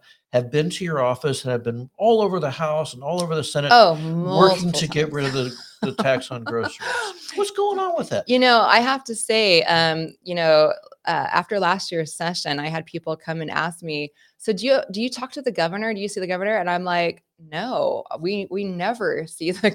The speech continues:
Speaker 2: governor." I've had one meeting with the governor since I've been in office, and that was my first term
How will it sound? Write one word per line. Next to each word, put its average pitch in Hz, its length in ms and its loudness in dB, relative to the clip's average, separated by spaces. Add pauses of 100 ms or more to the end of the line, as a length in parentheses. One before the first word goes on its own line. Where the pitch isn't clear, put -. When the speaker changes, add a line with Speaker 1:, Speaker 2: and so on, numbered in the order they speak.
(160)
Speaker 2:
governor." 170 520 -2 (260)
I've 202 160 2
had 208 200 -2
one 202 320 -2
meeting 202 300 -2
with 165 100 -6
the 165 80 -6
governor 156 340 -6
since 151 220 -14
I've 147 160 -4
been 151 140 -10
in 151 80 -10
office, 147 380 -8
and 156 120 -10
that 151 140 -6
was 160 160 -6
my 156 120 -10
first 175 480 -6
term 165 400 -2